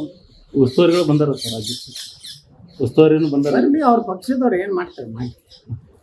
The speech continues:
Speaker 1: ಉಸ್ತುವಾರಿಗೆ ಏನು ಗುರುತಿಲ್ಲ ಏನ್ರಿ?
Speaker 2: ಅಂದ್ರೆ ಅವರು ಅಸಮಾಧಾನ ವ್ಯಕ್ತಪಡಿಸ್ತಾರೆ.
Speaker 1: ಹಾ?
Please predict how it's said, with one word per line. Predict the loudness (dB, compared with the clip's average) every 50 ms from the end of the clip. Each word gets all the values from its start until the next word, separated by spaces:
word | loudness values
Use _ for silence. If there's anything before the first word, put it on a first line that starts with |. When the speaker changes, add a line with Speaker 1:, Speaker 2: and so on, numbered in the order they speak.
| _ -6 -6
Speaker 1:
ಉಸ್ತುವಾರಿಗೆ | -2 2 6 6 8 8 8 6 6 4
ಏನು | 4 2 -2
ಗುರುತಿಲ್ಲ | -4 -4 -2 -2 -2 -2 -4
ಏನ್ರಿ? | -6 -8 -12 -14 _ _ _ -10
Speaker 2:
ಅಂದ್ರೆ | -4 -2 0
ಅವರು | 2 2 2 2
ಅಸಮಾಧಾನ | 0 -2 -4 -4 -4 -4 -4
ವ್ಯಕ್ತಪಡಿಸ್ತಾರೆ. | -6 -6 -8 -12 -12 -12 -8 -6 -6 -6
Speaker 1:
ಹಾ? | -6 -6 -8